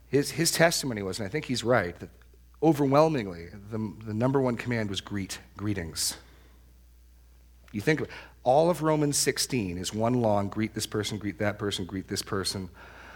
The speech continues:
Um, Colossians has extended greetings sections. And regardless of whether it's number one or not, I think he is right. There's a lot of ink spent on this topic. And yet, in my own reading of the Bible, it's really easy to sort of gloss over this stuff.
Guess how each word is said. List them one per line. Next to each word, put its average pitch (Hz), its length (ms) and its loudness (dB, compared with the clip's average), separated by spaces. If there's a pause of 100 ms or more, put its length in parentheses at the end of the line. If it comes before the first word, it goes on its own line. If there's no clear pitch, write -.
(200)
Um, 87 100 -4
Colossians 104 680 2
has 101 140 -4
extended 101 560 -2
greetings 98 400 -2
sections. 90 760 -4 (680)
And 165 100 6
regardless 196 460 6
of 151 100 -2
whether 160 140 4
it's 143 120 -2
number 135 220 4
one 123 160 4
or 113 80 2
not, 92 220 0
I 110 40 -2
think 175 200 0
he 175 100 4
is 135 160 6
right. 95 260 2 (920)
There's 143 180 6
a 113 60 6
lot 107 520 4
of 123 140 0
ink 113 160 -2
spent 101 260 0
on 90 80 -4
this 90 100 -6
topic. - 440 -4 (600)
And 113 120 0
yet, 117 400 2
in 113 120 0
my 156 260 6
own 117 260 -2 (120)
reading 117 240 2
of 107 60 0
the 101 80 -6
Bible, 92 460 2 (180)
it's - 160 -2
really 143 220 6
easy 123 160 0
to 117 60 0
sort 110 180 -2
of 92 60 -4
gloss 104 360 2
over 135 220 2
this 82 160 -4
stuff. - 420 -6